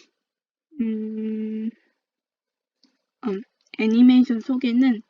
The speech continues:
제가 연말에 꼭 올리도록 할게요. 그 애니의 매력 포인트까지 콕 집어서 말씀해드리도록 하겠습니다. 진격거랑 나히야, 앙상블 스타즈.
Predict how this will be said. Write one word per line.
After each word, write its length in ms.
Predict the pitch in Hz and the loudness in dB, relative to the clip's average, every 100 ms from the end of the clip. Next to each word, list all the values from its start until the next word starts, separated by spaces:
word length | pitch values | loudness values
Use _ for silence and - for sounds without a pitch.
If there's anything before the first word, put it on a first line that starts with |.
| _ | _
제가 400 | - 247 214 202 | -16 -8 -4 -4
연말에 580 | 196 214 214 202 196 196 _ | -4 -4 -2 -2 -2 -6 _
꼭 300 | 240 233 - - | 0 0 -4 -4
올리도록 680 | 220 214 208 202 196 - | -2 -2 -2 -2 -2 -4
할게요. 380 | 220 - - 196 - _ _ _ _ _ _ _ _ _ _ _ _ _ _ | -8 -6 -4 -4 -6 _ _ _ _ _ _ _ _ _ _ _ _ _ _
그 200 | - 233 247 - | -12 -10 -10 -6
애니의 420 | 214 220 214 214 | -4 -2 -2 -2
매력 300 | 202 196 208 | -2 -2 -4
포인트까지 880 | - 269 262 - - 214 - 196 202 - _ | 0 4 4 2 -6 -6 -4 -6 -6 -12 _
콕 200 | _ - | _ -16
집어서 560 | - 269 233 233 208 190 | -4 -4 -4 -6 -8 -6
말씀해드리도록 960 | - 202 - 220 202 202 190 196 190 - | -6 -8 -6 -6 -4 -4 -2 -2 -4 -4
하겠습니다. 520 | 226 208 - 190 - - _ _ _ _ _ _ _ _ _ _ _ _ _ _ _ _ _ | -6 -6 -10 -12 -14 -20 _ _ _ _ _ _ _ _ _ _ _ _ _ _ _ _ _
진격거랑 1000 | - 226 220 226 - - 202 262 277 269 | -6 -4 -4 -8 -8 -8 -2 0 2 2
나히야, 640 | 196 196 - 202 233 262 311 | 0 -4 -6 -4 -2 -2 -2
앙상블 520 | 240 214 214 214 202 202 | -4 -4 -6 -6 -6 -8
스타즈. 580 | - - 208 - - | -14 -16 -16 -16 -20